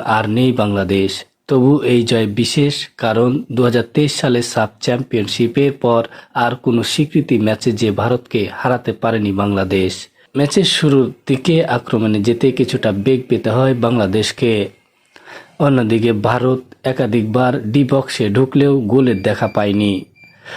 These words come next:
তবে ছন্দে ফিরতে সময় নেয়নি বাংলাদেশ দল।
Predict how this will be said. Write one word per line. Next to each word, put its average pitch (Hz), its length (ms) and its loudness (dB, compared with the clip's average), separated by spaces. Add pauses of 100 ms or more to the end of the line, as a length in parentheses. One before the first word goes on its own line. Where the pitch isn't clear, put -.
(140)
তবে 170 260 4
ছন্দে 190 380 4
ফিরতে 165 360 0
সময় 151 360 2
নেয়নি 110 320 2
বাংলাদেশ 117 500 0 (120)
দল। 95 240 2